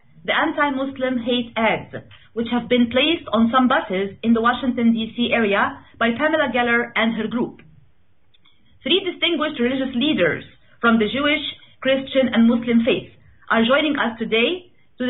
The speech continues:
discuss how and why they got actively involved in combating all forms of hatred, prejudice, and discrimination, and promoting interfaith dialogue,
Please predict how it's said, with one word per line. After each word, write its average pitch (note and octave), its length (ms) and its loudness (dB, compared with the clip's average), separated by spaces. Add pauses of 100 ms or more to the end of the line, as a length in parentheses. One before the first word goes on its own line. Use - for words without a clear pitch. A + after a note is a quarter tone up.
discuss D#4 400 0
how C4 360 2
and A#3+ 200 2
why A#3 340 2
they A3+ 140 -2
got A#3+ 240 -2
actively D4 400 -6
involved B3+ 480 -2 (340)
in A#3 140 0
combating B3 480 0
all C#4+ 340 2
forms C4+ 300 0
of G#3 160 -10
hatred, C#4+ 560 -2
prejudice, B3+ 480 0
and A3 80 -2
discrimination, A3 960 -2 (240)
and B3 180 2
promoting C#4 600 2
interfaith C4+ 560 0
dialogue, C4 560 2